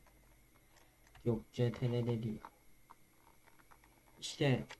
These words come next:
Minecraft'ta klasik koşma tuşuna basarsanız olur. Videomuz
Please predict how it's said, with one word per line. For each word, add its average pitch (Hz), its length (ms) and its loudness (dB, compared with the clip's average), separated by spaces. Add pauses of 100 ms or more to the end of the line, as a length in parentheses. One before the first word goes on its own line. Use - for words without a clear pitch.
(520)
Minecraft'ta 143 680 0 (1400)
klasik 190 560 6
koşma 185 480 6
tuşuna 175 360 0
basarsanız 135 580 2
olur. 113 240 4 (3500)
Videomuz 156 640 10